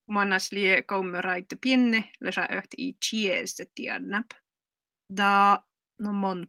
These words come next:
pavrösam, lesa tet li kutses prosesko tjämpäst illa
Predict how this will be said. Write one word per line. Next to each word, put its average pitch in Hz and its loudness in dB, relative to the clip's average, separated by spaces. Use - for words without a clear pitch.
pavrösam, 254 6
lesa 196 0
tet 190 -8
li 185 -6
kutses - -6
prosesko 226 0
tjämpäst 208 4
illa 175 -4